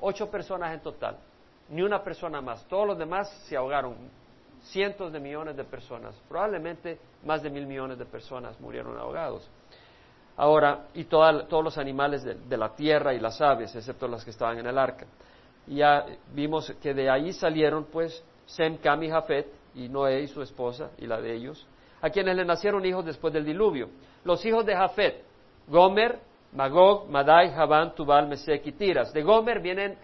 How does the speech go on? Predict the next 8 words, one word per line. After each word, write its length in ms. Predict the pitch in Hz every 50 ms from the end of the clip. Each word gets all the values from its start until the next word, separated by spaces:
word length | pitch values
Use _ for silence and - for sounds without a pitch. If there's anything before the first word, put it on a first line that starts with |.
| - - -
los 200 | - 151 143 135
galos, 500 | 151 180 214 214 170 131 110 - - - _ _ _ _ _ - _ _
son 260 | - - 180 185 202
los 180 | 214 214 - -
que 100 | - 170
fueron 320 | - 180 175 175 190 190
a 80 | 185 185
poblar, 500 | 190 175 160 160 160 165 180 190 196